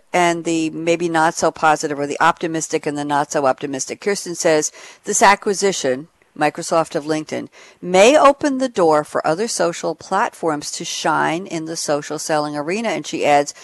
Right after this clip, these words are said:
maybe some platforms that haven't even been launched yet. Then she says on the other side, and I think these two go beautifully together, Kirsten,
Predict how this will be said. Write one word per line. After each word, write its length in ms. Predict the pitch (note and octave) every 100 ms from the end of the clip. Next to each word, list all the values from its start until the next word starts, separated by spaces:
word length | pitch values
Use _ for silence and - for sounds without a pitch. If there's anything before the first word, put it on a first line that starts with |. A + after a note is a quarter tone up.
| - -
maybe 260 | D3+ D#3
some 260 | F3 F#3 F3
platforms 580 | - E3 - F3 E3+ -
that 120 | D#3+
haven't 400 | E3 D#3+ F#3 F3
even 420 | - F3 F3 F3+ E3
been 200 | E3 D#3+
launched 460 | E3+ G#3+ C4+ -
yet. 240 | D3+ A#2+ - - -
Then 260 | E3+ G#3 G4 C5
she 240 | - G#3+
says 400 | F#3+ - C#3 C3+
on 120 | D#3 D#3+
the 120 | E3+
other 200 | A#3+ D4+
side, 240 | - C3+
and 100 | C#3
I 40 | D3+
think 200 | E3+ -
these 160 | F3
two 120 | -
go 180 | E3+ E3
beautifully 560 | D3+ - A3 A3+ F#3+ E3
together, 340 | D#3 D#3 D#3
Kirsten, 380 | - D3 -